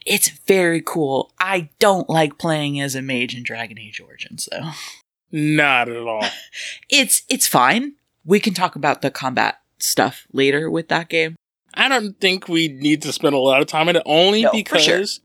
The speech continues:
Speaker 2: it's not great.
Speaker 1: No, but it's, it's interesting to talk about the combat in each game because it's changed a lot. But basically in the mage origin, if the mages don't pass their test,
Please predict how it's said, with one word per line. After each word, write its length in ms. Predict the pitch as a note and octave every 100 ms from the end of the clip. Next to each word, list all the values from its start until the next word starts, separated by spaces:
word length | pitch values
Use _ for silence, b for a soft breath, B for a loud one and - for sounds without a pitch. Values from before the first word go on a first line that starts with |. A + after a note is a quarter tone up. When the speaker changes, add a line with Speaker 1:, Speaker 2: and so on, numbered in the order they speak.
| -
Speaker 2:
it's 360 | G#3+ G3+ - F#3
not 520 | E3 D3 C#3+ C3+ -
great. 680 | C#3 A#2+ C3+ A#2+ G#2+ - - -
Speaker 1:
No, 540 | F#3+ F#3 D#3 C3 - -
but 180 | D3 F3 -
it's, 180 | F#3 -
it's 340 | - G3 - - _
interesting 480 | - F3+ F3+ - E3
to 100 | C#3+
talk 280 | - C#3+ C#3
about 480 | C3 B2 - - -
the 100 | C#3
combat 560 | - C3 B2+ A#2 - _ _ _ -
in 320 | C3+ C3 B2 _
each 580 | D3 C#3+ - - - -
game 460 | A#2+ C3+ C3+ C#3 D3 _
because 340 | - E3 C#3 B2+
it's 260 | - D3 -
changed 380 | - D3 A#2+ -
a 60 | A#2
lot. 360 | F#2+ C#2 - _ _ b b b b _ -
But 80 |
basically 380 | E3 A#3+ C#4+ C#4+
in 80 | A#3
the 80 | F#3
mage 280 | D#3 D#3 -
origin, 720 | - C#3+ C#3+ C#3+ C#3 C3+ C3+ C3+ _ _ _ _ _ _
if 180 | E3 E3
the 80 | D#3+
mages 420 | D#3+ F#3+ F#3+ D3+
don't 380 | B2+ F3+ G#3 -
pass 360 | - E3 D#3+
their 180 | - C3+
test, 640 | C3+ C3+ C3 - - -